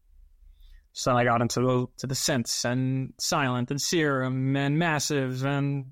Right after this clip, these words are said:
every single, you know, toy that I wanted to buy, but I bought one. Like, then you just learn as you go. And YouTube was, like, my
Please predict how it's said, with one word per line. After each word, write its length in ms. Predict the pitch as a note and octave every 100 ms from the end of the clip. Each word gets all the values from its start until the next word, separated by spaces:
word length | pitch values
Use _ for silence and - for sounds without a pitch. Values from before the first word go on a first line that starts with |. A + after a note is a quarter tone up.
| -
every 240 | D#3 D3
single, 480 | C#3 D#3+ D3+ D3 C#3+
you 80 | C#3+
know, 240 | C#3+ C3+ - _ _ -
toy 340 | - D3+ C#3+
that 240 | C3+ B2+ - C#3
I 80 |
wanted 280 | C3+ C#3 C3+
to 100 | C3+
buy, 680 | A#2+ D3 D#3 C3+ C3 C#3 C#3+ _ _ _ _ _ _ _ -
but 120 | -
I 40 |
bought 220 | B2+ B2+ D#3
one. 560 | E3 D3+ D3 D3+ C#3+ - _ _ B2
Like, 240 | B2 -
then 160 | C#3+ C#3
you 140 | B2+
just 260 | A#2+ - -
learn 220 | C#3 C3+ B2
as 180 | B2
you 80 | B2+
go. 160 | B2+ A2+ - _ - - -
And 100 | B2+
YouTube 300 | C#3+ - C#3+
was, 200 | C#3 C3
like, 160 | C#3+ C#3+
my 280 | C#3 C#3